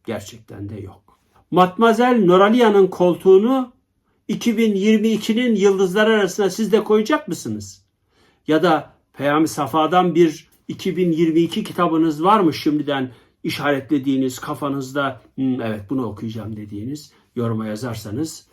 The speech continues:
hepimiz onu da öğrenmiş oluruz. Cumhuriyet döneminin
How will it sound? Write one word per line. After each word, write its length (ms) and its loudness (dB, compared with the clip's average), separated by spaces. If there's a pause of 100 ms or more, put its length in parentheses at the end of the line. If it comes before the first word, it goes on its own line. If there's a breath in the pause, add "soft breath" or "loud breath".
(220)
hepimiz 680 -6 (300)
onu 260 -6
da 40 -6
öğrenmiş 500 -12
oluruz. 520 -20 (380)
Cumhuriyet 380 4
döneminin 600 6